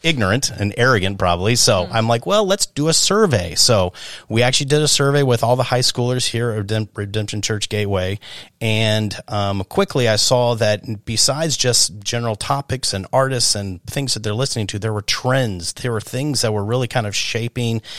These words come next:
Speaker 1: and kind of moving through the culture that's kind of affecting you guys. So help us understand the older generations. Where do most of these trends come from?
Speaker 2: I mean, I feel like the obvious answer is social media,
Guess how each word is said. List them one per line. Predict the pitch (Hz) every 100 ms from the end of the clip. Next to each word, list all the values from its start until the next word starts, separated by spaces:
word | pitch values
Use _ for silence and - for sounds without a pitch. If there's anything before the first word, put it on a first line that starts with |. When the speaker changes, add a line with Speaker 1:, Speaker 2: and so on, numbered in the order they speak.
| - -
Speaker 1:
and | 98
kind | - 117
of |
moving | 101 104 120 123 117
through | 107 - 113 107
the | 101
culture | - 110 - 190 196 - - - -
that's | 101 -
kind | 123 107
of |
affecting | 95 - 107 - 113
you | 113
guys. | 107 104 104
So | - 110 101 90 - _ _ _ _ _ _ _ _ _
help | - 143 143
us | 131
understand | 120 113 104 - 90 85 107 117 _
the | 104
older | - 104 95
generations. | 90 92 85 85 - 101 95
Where | 90 98 131 185 220
do | 175 175
most | 160 117 117 135
of | 165
these | 139 143
trends | - - 101 110 -
come | - 165 202
from? | - 87 87 - _ _ _ _ _ _ _ _ _ _ _ _ _ _ _ - _ -
Speaker 2:
I | 202
mean, | 196
I | 196
feel | 202
like | 202
the | 185
obvious | 185 190 185
answer | 185 185
is | 180
social | - 180 180
media, | 180 175 175 180